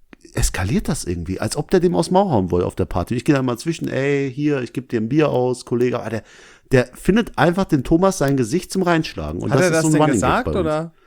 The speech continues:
Speaker 1: Nein, aber immer, der,
Speaker 2: Habt ihr
Speaker 1: der,
Speaker 2: den
Speaker 1: der
Speaker 2: mal
Speaker 1: kennt,
Speaker 2: gefragt?
Speaker 1: glaub ich, noch nicht mal Thomas seinen Namen. So.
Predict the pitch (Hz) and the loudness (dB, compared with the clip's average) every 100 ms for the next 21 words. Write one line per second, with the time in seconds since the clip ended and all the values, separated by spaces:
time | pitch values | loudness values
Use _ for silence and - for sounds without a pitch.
0 | _ _ _ _ - _ 110 131 160 202 | _ _ _ _ -20 _ 0 4 6 6
1 | 277 196 147 151 - 208 233 - - _ | 6 4 2 0 2 2 2 0 -20 _
2 | - 160 160 156 147 131 113 226 262 185 | 2 2 4 2 2 2 2 2 4 4
3 | 180 180 180 - 175 185 185 170 151 135 | 4 2 2 2 0 2 2 2 0 2
4 | 143 202 131 73 - - - _ - 98 | 2 4 2 -2 -8 -20 -20 _ -6 2
5 | 107 85 | 2 2